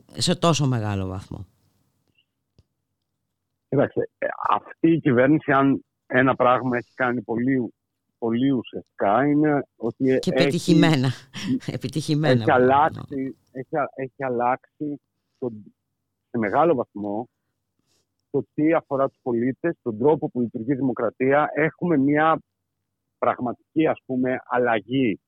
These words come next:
Speaker 2: στον τρόπο που λειτουργούν τα πράγματα. Ε, και αυτό έχει να κάνει με τον τρόπο που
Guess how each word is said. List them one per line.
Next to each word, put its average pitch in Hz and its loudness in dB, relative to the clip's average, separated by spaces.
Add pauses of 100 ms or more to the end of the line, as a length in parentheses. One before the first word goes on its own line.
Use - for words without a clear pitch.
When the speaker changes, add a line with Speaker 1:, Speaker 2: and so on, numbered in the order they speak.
(1200)
Speaker 2:
στον 131 -2
τρόπο 120 0
που 113 -4
λειτουργούν 107 -4
τα 95 0
πράγματα. 82 -6 (720)
Ε, 117 0
και 113 -4
αυτό 156 0
έχει 147 2
να 123 2
κάνει 123 2
με 110 -2
τον 110 -2
τρόπο 147 4
που - -6